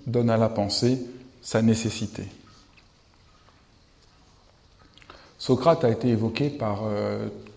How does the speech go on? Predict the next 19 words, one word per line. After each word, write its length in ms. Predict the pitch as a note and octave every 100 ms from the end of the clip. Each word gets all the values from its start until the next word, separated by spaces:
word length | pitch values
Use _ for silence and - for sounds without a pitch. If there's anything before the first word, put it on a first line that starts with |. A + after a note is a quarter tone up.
| - - -
tous 140 | - B2+
les 100 | A2
philosophes. 540 | - G#2+ A2 G#2+ G#2+ - -
Au 80 | A#2
fond, 220 | A2 G#2
tous 200 | - C#3+
les 120 | B2
philosophes 560 | - G#2+ G#2 A#2 B2 - - -
se 160 | - A2+
réfèrent 440 | A2 A#2 C#3 A2
à 80 | G#2
Socrate. 520 | - G2 - - - - - - -
D'abord 460 | G#2 G#2+ A#2 G#2 -
Platon, 520 | G#2 F#2+ C3 D3+ D3+ - - - - - - - - - - - _ - - _ _ _ -
mais 180 | B2+ B2+
jusqu'à 500 | B2+ C3 - C3+ B2
Nietzsche 400 | B2 D3+ D3 A#2
ou 300 | A2+ A2+ A2+
Kierkegaard, 640 | - A#2+ A#2 B2 G#2+ G2+